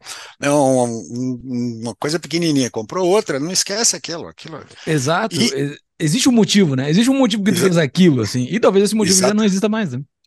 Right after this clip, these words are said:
Speaker 1: Exatamente. Não, e às vezes tem aquela coisa, você compra, pô, pô, pegou uma alta, pegou alta, ah, não vai mais. Eventualmente vai, mas faça uma nova análise.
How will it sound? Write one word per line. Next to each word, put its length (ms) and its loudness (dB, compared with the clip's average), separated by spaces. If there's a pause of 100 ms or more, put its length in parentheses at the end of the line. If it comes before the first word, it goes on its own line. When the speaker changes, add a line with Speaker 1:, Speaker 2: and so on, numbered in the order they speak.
(120)
Speaker 1:
Exatamente. 720 -4 (380)
Não, 160 0
e 80 2
às 140 2
vezes 220 2
tem 140 0
aquela 260 0
coisa, 200 -2
você 140 0
compra, 280 -10 (100)
pô, 160 -6
pô, 260 -4 (160)
pegou 240 -6
uma 160 0
alta, 260 0
pegou 260 -6
alta, 400 0
ah, 20 -4
não 180 -4
vai 160 -2
mais. 280 -2
Eventualmente 680 -2
vai, 180 4
mas 180 -2
faça 320 -4
uma 140 -6
nova 260 -4
análise. 440 -8